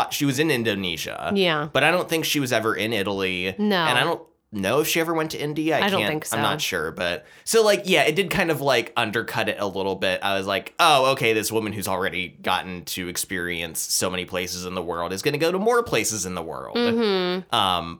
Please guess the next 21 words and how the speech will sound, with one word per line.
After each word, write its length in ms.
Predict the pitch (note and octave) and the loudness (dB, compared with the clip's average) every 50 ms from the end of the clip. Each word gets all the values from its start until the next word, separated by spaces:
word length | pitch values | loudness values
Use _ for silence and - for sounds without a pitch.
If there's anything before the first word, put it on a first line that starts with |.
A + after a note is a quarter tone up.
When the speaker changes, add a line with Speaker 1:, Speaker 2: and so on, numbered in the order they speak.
| - - | -2 2
Speaker 1:
but, 240 | - C4 A#3 G#3+ - E3+ | 4 6 6 6 6 4
I 40 | F#3 | 2
mean, 120 | F3+ E3+ D#3 | 4 4 4
I 80 | D3 | 4
do 200 | D3 C3+ C3 B2 | 4 2 2 0
think, 480 | A2+ - B2+ A2 G2+ F#2 F2+ - - - _ - G#2+ F#2+ - _ - B2+ | 0 0 0 0 0 0 -2 -6 -12 -16 _ -18 -18 -18 -16 _ -14 -6
given 280 | B2 C#3 C#3+ C3+ C3+ C3 | -2 0 0 0 0 -2
her 100 | B2+ A#2 A2+ | -2 -2 -2
situation 600 | - B2+ G#2 - - G2+ G2 G2+ F#2+ - G2+ G2+ | -2 -2 -2 -2 -2 -2 0 0 0 -2 -2 -4
with 100 | F#2+ - | -6 -6
the 80 | G#2+ | -8
divorce, 640 | F2 F#2+ F2+ E2+ F#2+ F#2 F2 F2 F2 - - - - | -8 -8 -6 -4 -2 -2 -2 -2 -2 -4 -4 -4 -4
her 180 | F#2+ F#2 F2+ F2 | -4 -6 -6 -6
kind 220 | - F#2 F2+ F2+ | -4 -6 -6 -6
of, 100 | E2 E2+ | -4 -4
like, 220 | F2+ F2+ F2 - E3+ | -2 0 0 2 2
Speaker 2:
Yeah. 380 | E3 D#3 D3+ D3 D3 D3 D#3+ D#3+ - _ _ - | 2 2 0 0 -2 -4 -6 -8 -12 _ _ -6
Speaker 1:
trying 340 | - - G#3 G3+ F#3+ F#3 E3+ | -2 2 2 2 2 2 0
to, 380 | C#3+ E3 D3 C3+ A#2 G#2+ F#2 - - _ _ _ _ - | 2 2 4 4 2 2 0 -6 -16 _ _ _ _ -6
you 100 | G2+ E2+ | -4 -4
know 340 | D#2 D2 C2+ C2 B1+ - | -2 -2 -4 -4 -6 -8